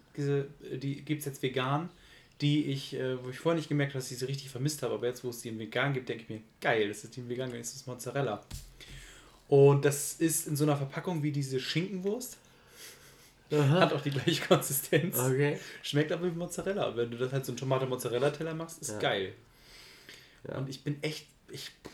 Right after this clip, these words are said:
Speaker 1: hab da echt wenig Need noch drauf, auf so, auf Milchprodukte. Außerdem krieg ich davon Durchfall.
Speaker 2: Ja, das ist zu viel Information. Ich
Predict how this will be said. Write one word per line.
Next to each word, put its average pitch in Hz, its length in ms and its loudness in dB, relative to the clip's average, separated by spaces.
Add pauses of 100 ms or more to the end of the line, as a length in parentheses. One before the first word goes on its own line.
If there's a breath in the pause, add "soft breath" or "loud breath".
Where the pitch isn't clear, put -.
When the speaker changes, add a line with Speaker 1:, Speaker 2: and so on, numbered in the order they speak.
(140)
Speaker 1:
hab - 140 -18
da - 140 -16
echt - 160 -18 (200)
wenig 151 640 -4 (180)
Need 160 360 0
noch 123 140 -6
drauf, 110 360 -10
auf - 60 -20
so, 127 340 -8 (280)
auf 143 120 -16
Milchprodukte. 151 560 -10 (180)
Außerdem 143 440 4
krieg 143 220 -6
ich 139 60 -6
davon 147 220 -4
Durchfall. 165 440 -6 (760 soft breath)
Speaker 2:
Ja, 87 220 -10
das 95 180 -8
ist 127 180 -6
zu - 80 -10
viel 90 200 -4
Information. 78 560 -10 (1800 loud breath)
Ich - 280 0